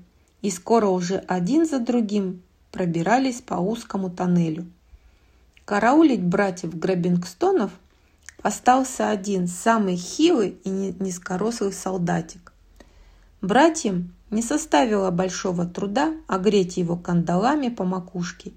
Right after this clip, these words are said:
и освободиться. «Уйдём тихо или короной займёмся?» Братья переглянулись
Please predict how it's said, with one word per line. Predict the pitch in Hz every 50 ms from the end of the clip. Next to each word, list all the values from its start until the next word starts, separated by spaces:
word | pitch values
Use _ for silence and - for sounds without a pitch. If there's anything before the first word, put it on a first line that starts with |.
| - _ -
и | - 262
освободиться. | 254 233 - - 202 185 170 185 180 170 160 160 156 - - - - 175 175 - _ _ _ _ _ _ _ _ _ _ _ _ _ _ _ _ -
«Уйдём | 190 208 202 185 247 262 262 247
тихо | 240 - 330 359 359 - - 214 196 - - _ _ -
или | - 202 214
короной | 220 - 233 247 262 254 214 180 175 170
займёмся?» | 170 170 185 180 185 185 175 165 156 156 - - - 180 175 - _ _ _ _ _ _ _ _ _ _ _ _ _ _ -
Братья | 180 170 196 233 262 269 - - 220
переглянулись | 226 - 214 202 214 185 196 208 214 208 202 190 175 165 160 170 - - -